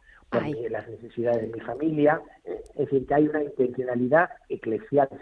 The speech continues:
Speaker 1: siempre en todo, ¿no?
Speaker 2: Efectivamente,
Speaker 1: Sí,
Speaker 2: de
Speaker 1: pues
Speaker 2: hecho de ahí viene las intenciones de cada mes, ¿verdad?
Speaker 1: Efectivamente, el Papa ya desde hace muchísimos años, eh, precisamente lo que hacía es,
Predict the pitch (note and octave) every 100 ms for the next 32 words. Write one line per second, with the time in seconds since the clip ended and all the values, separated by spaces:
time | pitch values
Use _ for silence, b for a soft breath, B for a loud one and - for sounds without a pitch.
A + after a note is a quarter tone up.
0 | - A2+ A2 G#2+ - G2+ F#2+ - D3+ -
1 | - G#3 G#3 - F3 F#3+ A#3+ G3+ F3 F3+
2 | - A#3 G#3+ G#3+ G#3 A3 A#3+ C#4 F#4 -
3 | G3+ E3+ G3 F#3 F3+ E3+ F3+ G#3+ A#3 F#3+
4 | D3+ D#3+ A#3+ G3 D3+ F#4 - _ _ _
5 | _ - B2+ - G#2+ C3 D#3+ G3+ E3+ A2+
6 | - B B B A#2+ A2 D3 - C#3 C3
7 | B2 A#2+ B2+ C3 B2 B2 A#2 G#2+ - G#2+
8 | C3 C#3+ D#3+ D#3+ F#3+ - - _ _ -
9 | F2 - A2 A2 - A2 A2+ A2+ D3 C3
10 | - G#2 C3 C3 C#3+